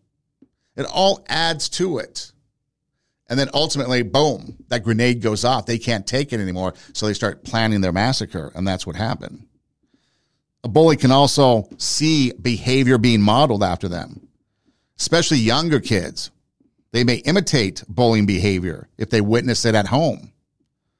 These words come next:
maybe from parents or older siblings. So when you have the individual factors of a low self-esteem, a lack of empathy, and aggressive behavior, could be one or a number of those things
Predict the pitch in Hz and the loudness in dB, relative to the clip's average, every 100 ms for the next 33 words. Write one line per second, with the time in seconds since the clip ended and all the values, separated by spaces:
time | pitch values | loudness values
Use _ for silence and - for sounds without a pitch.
0 | _ _ _ _ - 107 110 107 92 - | _ _ _ _ -6 0 0 0 -4 0
1 | 110 117 110 113 - 110 110 92 - 147 | 2 2 0 -2 -2 0 0 0 0 0
2 | 131 87 - - - - - - - 185 | 0 -4 -10 -16 -16 -20 -20 -4 2 2
3 | 185 170 170 180 151 185 156 135 - 143 | 2 0 0 0 2 2 2 0 2 0
4 | 180 - 117 110 110 104 120 139 - - | 0 0 0 2 0 2 4 4 2 0
5 | 135 - 107 - - 104 117 147 - _ | 0 0 -2 -2 0 2 2 0 -4 _
6 | _ _ 104 120 127 123 107 127 131 113 | _ _ -2 0 2 0 -2 -2 -2 -2
7 | 127 123 120 113 104 123 123 120 92 95 | 0 0 0 -2 0 0 0 -2 -2 -2
8 | - 151 156 101 - - _ _ _ _ | 2 2 2 -2 -10 -20 _ _ _ _
9 | _ _ - 123 110 117 139 139 117 117 | _ _ 0 2 4 2 2 2 2 2
10 | 190 156 101 95 92 110 101 101 98 | 2 2 2 0 0 -2 0 -2 -4